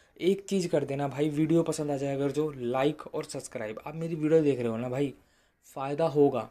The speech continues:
वीडियो में बने रहना, बस स्किप मत करना। स्किप करने से होता क्या है भाई, आप समझ नहीं पाते और फ़ायदा नहीं होता, फिर आप हो जाते हो परेशान।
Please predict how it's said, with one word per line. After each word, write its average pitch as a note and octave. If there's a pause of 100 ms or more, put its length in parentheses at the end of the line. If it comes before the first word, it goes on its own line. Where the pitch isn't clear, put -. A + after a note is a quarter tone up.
वीडियो D#3
में E3
बने D3
रहना, C3+
बस E3
स्किप -
मत C#3
करना। B2
स्किप F3
करने F3
से F3
होता D#3
क्या D3+
है D3
भाई, D3+
आप E3
समझ D#3+
नहीं D#3
पाते D3 (220)
और D#3
फ़ायदा C#3+
नहीं C3+
होता, B2
फिर D3
आप C#3
हो B2+
जाते A#2+
हो E3
परेशान। A#2